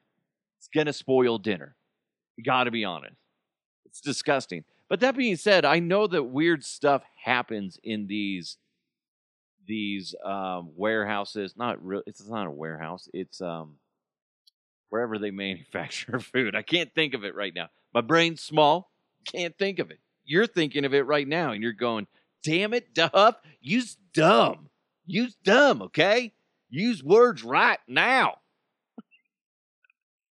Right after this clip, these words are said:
I don't know. Have you ever found anything bizarre in your food? The only thing that I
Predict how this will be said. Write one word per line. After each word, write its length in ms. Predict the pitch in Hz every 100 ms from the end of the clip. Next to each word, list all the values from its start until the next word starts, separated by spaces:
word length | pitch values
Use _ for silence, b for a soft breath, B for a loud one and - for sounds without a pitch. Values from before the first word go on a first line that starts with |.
| _ 156
I 100 | 226
don't 160 | 220
know. 360 | 135 160 98 - _ _ _ -
Have 160 | 175
you 80 | 220
ever 160 | 262 269 -
found 340 | 147 151 170 170
anything 640 | 170 165 180 170 160 - _ _ _ _ _ _ -
bizarre 680 | 120 104 101 107 113 120 123
in 200 | 120 110
your 120 | 107
food? 640 | _ - 113 113 127 135 _ _ _ _ _ _ 131
The 120 | 143
only 260 | 208 226
thing 260 | 208 196 175
that 160 | 147 135
I 520 | 120 135 139 143 -